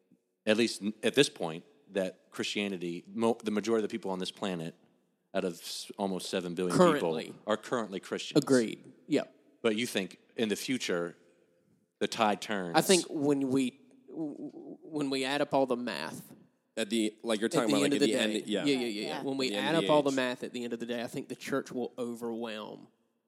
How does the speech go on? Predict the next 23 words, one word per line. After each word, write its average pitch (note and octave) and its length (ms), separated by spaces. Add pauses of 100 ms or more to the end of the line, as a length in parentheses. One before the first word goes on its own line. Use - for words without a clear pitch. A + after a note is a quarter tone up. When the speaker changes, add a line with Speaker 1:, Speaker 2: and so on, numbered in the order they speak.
(300)
Speaker 2:
the A#2+ 100
wicked. - 460 (640)
Um, D#2+ 400 (460)
Speaker 3:
Hmm. G#2 140 (320)
Speaker 2:
and, A#2 400
uh, A2 320 (1000)
and C3 140
the, B2+ 180 (180)
the, A#2+ 160
but C3+ 140
the B2+ 120
only D#3+ 340
reason B2+ 320
I A2+ 80
think - 420
that A#2+ 160
is A#2+ 120
because B2+ 260
I A#2+ 100 (140)
have D3 200
to C#3+ 100
do B2 140
something A#2+ 720